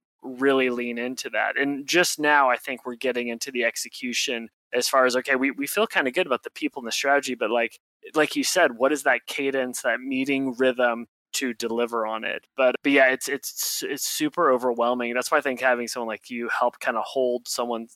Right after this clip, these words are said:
hold the company's hand going through it is, is instrumental. Like, wh-, where do most people stumble? Like, what are some, like, common mistakes you see where it's like, "Okay,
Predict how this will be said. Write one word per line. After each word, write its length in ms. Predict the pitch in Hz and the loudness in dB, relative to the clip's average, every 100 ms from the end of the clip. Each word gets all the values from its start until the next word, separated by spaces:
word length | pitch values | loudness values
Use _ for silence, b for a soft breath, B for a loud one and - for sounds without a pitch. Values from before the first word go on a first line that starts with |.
| - | -8
hold 320 | 135 139 123 | -2 0 0
the 80 | 123 | -4
company's 440 | - 127 120 113 | -4 -4 -4 -6
hand 280 | - 127 123 | -4 -4 -2
going 180 | 120 107 | -6 -6
through 160 | 135 127 | -4 -4
it 60 | |
is, 220 | 110 - - _ | -4 -8 -12 _
is 140 | 139 131 | -2 0
instrumental. 520 | 131 - 123 131 139 | 0 0 0 2 4
Like, 140 | 143 | 2
wh-, 260 | 147 156 - | 0 -6 2
where 220 | 190 262 | 4 6
do 100 | 320 | 4
most 320 | 240 226 - | 2 0 -2
people 480 | - 202 190 175 156 | -4 -4 0 2 2
stumble? 640 | - - - 143 131 - - - | -2 0 4 2 2 -10 -10 0
Like, 220 | 147 131 | 0 2
what 160 | 151 196 | 2 4
are 100 | 226 | 2
some, 320 | - 185 139 | 0 -4 -4
like, 180 | 143 139 | -2 -2
common 460 | - - 147 147 139 | 0 0 2 0 -4
mistakes 520 | 127 - 135 135 - | -6 -4 -4 -4 -6
you 100 | 131 | -6
see 340 | - 127 120 | -6 -6 -4
where 100 | 117 | -4
it's 140 | 117 - | -6 -8
like, 120 | 120 | -8
"Okay, 360 | 123 131 117 | -6 -4 -4